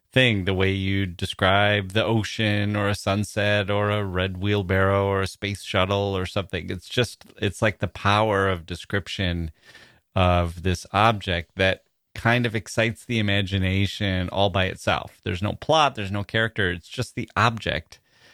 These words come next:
is interesting. I think it's well done, and it kind of makes me think. And I,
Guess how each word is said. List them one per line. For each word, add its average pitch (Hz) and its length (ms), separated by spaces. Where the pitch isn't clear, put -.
is 92 680
interesting. 117 640
I 101 100
think 120 180
it's - 160
well 117 200
done, 117 400
and 104 140
it 90 120
kind 107 200
of 101 60
makes 98 260
me 101 120
think. 113 460
And 95 280
I, 95 180